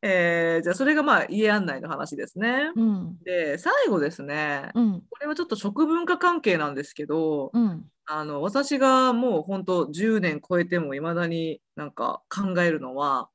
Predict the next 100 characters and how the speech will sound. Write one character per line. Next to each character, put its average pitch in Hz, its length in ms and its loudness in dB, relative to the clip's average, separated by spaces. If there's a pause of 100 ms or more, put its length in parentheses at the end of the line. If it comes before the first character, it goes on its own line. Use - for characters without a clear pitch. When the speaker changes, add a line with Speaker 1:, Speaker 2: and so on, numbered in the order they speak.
Speaker 2:
う 220 80 2
ん。 175 220 0 (560)
Speaker 1:
日 262 100 0
本 427 320 2
文 427 220 2
化 147 100 -2
っ - 180 -10
て、 151 380 0 (260)
Speaker 2:
う 220 60 0
ん。 165 260 -4 (140)
Speaker 1:
テ 349 180 0
ー 339 40 0
ブ 339 120 2
ル 320 580 2
に 285 360 0
み 226 140 2
ん 269 60 0
な 285 120 0
揃 277 200 2
う 277 40 4
ま 196 120 2
で 135 120 -2
食 170 140 -4
べ 214 100 0
な 233 120 4
い 156 60 0
じ 139 60 -6
ゃ - 20 -4
な 120 100 -6
い 117 40 -10
で 131 60 -8
す - 80 -12
か。 - 200 -14 (240)
Speaker 2:
う 247 60 -2
ん、 214 240 0
う - 60 -4
ん、 196 100 0
う - 40 -8
ん。 - 20 -16
Speaker 1:
み 214 120 -6
ん 226 40 0
な 233 120 -2
ち 220 100 -6
ゃ 233 60 2
ん 226 60 -2
と 247 80 -2
揃 254 260 0
っ 311 80 -4
て 320 120 -4
か 285 140 2
ら 480 100 2
い 339 60 4
た 202 100 2
だ 165 120 0
き 170 100 -8
ま - 120 -8
す - 200 -14
っ - 40 -20
て - 80 -8
い - 20 -4
う - 40 -10
感 147 200 -8
じ 202 60 -12
じ 135 60 -8
ゃ 110 40 -6
な 98 100 -6
い 90 40 -10
で 110 80 -8
す - 80 -14
か。 - 220 -8 (260)
Speaker 2:
う 220 80 2
ん。 202 60 4
Speaker 1:
け 226 100 0
ど、 202 100 -4
こ 233 120 -10
っ - 40 -20
ち 392 140 -6
の 381 120 0
人 156 240 -2
は 160 480 2
も 185 260 0
う 160 60 -2
料 349 200 4
理 262 100 6
が 156 120 0
来 - 120 -14
た 233 140 2
順 185 240 0
か 208 100 0
ら 160 120 0
食 156 120 -6
べ 156 100 2
る 131 140 -6
っ - 40 -20
て 120 60 -8
い - 20 -6
う - 20 -16
感 131 180 -8
じ 135 100 -10
で。 135 280 -2